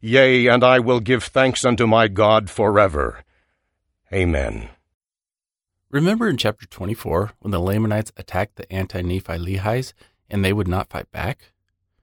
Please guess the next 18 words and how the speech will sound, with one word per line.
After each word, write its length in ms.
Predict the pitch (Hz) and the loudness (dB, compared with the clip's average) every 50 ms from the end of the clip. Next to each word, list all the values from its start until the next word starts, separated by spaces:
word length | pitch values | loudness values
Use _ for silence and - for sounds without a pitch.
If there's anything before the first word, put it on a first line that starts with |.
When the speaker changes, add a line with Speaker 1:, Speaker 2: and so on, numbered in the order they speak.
| _ _ _ | _ _ _
Speaker 2:
The 80 | 120 | -2
nonviolent 560 | 113 117 143 202 214 170 117 101 92 92 - - | 0 2 2 2 2 2 2 2 0 0 -2 -4
resistance 680 | - 95 98 101 117 139 - - - 82 78 85 - - _ | -6 -4 -2 -2 -2 -2 -2 -4 -8 -8 -8 -8 -10 -14 _
worked 340 | _ 113 131 151 160 - _ _ | _ -4 -2 -2 -2 -4 _ _
by 140 | 104 98 | -10 -10
converting 600 | 95 - 90 90 92 110 135 170 151 110 92 80 - | -8 -8 -8 -8 -4 -2 -2 -2 0 -2 -2 -4 -4
a 80 | - | -4
large 360 | 92 98 117 165 180 - - - | -2 0 0 0 -2 -4 -8 -6
portion 360 | - 135 131 - - 92 90 | -4 -4 -4 -4 -4 -6 -8
of 80 | 90 | -8
the 60 | - 80 | -6 -6
Lamanite 420 | 87 95 98 95 90 90 - - | -4 -4 -4 -2 -4 -4 -6 -6
army. 420 | - - 147 143 104 85 - - _ _ _ _ _ _ _ _ _ _ _ _ _ _ _ _ | -4 -2 -2 -2 -2 -4 -6 -10 _ _ _ _ _ _ _ _ _ _ _ _ _ _ _ _
But 140 | - 120 110 | -10 -10 -6
the 80 | - 101 | -2 0
more 280 | 101 123 160 202 - | 2 4 4 4 2
evil 380 | - - 139 147 139 104 92 92 | 0 -2 -4 -4 -2 -2 -2 0
Lamanites 600 | 95 110 135 147 123 92 82 82 71 - - - | 0 0 0 0 0 0 -2 -4 -6 -8 -12 -16